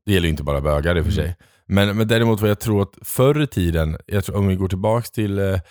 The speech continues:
Speaker 1: eh, femtio, sextio, sjuttiotal, liksom,
Speaker 2: Mm.
Speaker 1: när det inte var okej, så tror jag att man inte kunde ha förhållanden. Och därför
Speaker 2: Öppet, nej.
Speaker 1: Nej, och
Speaker 2: Nej.
Speaker 1: då, och därför så hade man inte riktigt förhållanden, utan man
Speaker 2: Nej.
Speaker 1: rörde sig mer för att man kunde aldrig vara...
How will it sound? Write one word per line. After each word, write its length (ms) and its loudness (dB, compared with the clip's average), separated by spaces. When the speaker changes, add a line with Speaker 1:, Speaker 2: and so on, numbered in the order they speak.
Speaker 1:
eh, 300 0
femtio, 400 -2
sextio, 340 -4
sjuttiotal, 680 0
liksom, 240 -2
Speaker 2:
Mm. 100 0
Speaker 1:
när 100 0
det 80 0
inte 220 -2
var 140 0
okej, 680 0
så 140 -10
tror 200 0
jag 80 2
att 80 -4
man 100 -2
inte 180 -2
kunde 480 2
ha 240 4
förhållanden. 800 -4
Och 160 -8
därför 320 0
Speaker 2:
Öppet, 300 -2
nej. 160 -2
Speaker 1:
Nej, 340 2
och 60 -6
Speaker 2:
Nej. 200 2
Speaker 1:
då, 60 -8
och 60 -2
därför 260 -2
så 100 -4
hade 340 0
man 140 2
inte 160 0
riktigt 240 -4
förhållanden, 540 0
utan 220 -4
man 220 2
Speaker 2:
Nej. 60 0
Speaker 1:
rörde 420 4
sig 160 0
mer 300 2
för 160 -6
att 160 -4
man 120 -2
kunde 260 -2
aldrig 320 -2
vara... 400 2